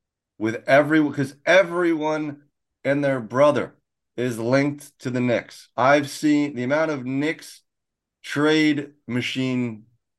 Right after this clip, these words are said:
articles I've seen in the past two weeks.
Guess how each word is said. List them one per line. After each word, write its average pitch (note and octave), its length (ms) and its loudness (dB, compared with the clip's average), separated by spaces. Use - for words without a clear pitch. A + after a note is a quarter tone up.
articles C3+ 540 2
I've A#2 300 0
seen A2 560 -2
in A#2 100 -6
the A#2 80 -6
past C3+ 420 2
two D3 200 2
weeks. C3+ 460 -2